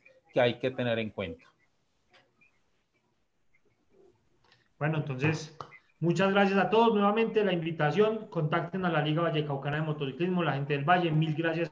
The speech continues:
Speaker 2: a Inter Valle, porque para todos, no solo para la Liga del Valle, sino para todo el motociclismo nacional, estas iniciativas le aportan mucho para que nuestro deporte continúe formalizándose. Muchas gracias, Alejo.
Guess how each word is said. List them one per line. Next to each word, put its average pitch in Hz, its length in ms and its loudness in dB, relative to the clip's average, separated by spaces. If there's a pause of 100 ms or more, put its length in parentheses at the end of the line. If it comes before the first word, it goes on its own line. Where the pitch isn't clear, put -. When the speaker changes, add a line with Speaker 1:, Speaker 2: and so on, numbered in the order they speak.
(200)
Speaker 2:
a 160 60 -4
Inter 156 260 0
Valle, 156 280 2
porque 135 440 -6 (300)
para 156 260 0
todos, 196 400 4
no 175 80 -2
solo 175 260 0
para 160 200 0
la 151 100 2
Liga 156 200 0
del 156 140 0
Valle, 165 280 0
sino 151 200 0
para 151 240 -4
todo 170 140 0
el 170 60 0
motociclismo 156 580 -6
nacional, 156 400 -4
estas 156 300 -6
iniciativas 139 680 -2 (280)
le 139 100 -8
aportan 156 800 -4
mucho 160 260 -4
para 139 220 -8
que 135 80 -14
nuestro 123 300 -10
deporte 147 580 -6 (220)
continúe 139 580 -2
formalizándose. 117 720 -4
Muchas 165 300 0
gracias, 190 320 2
Alejo. 185 560 0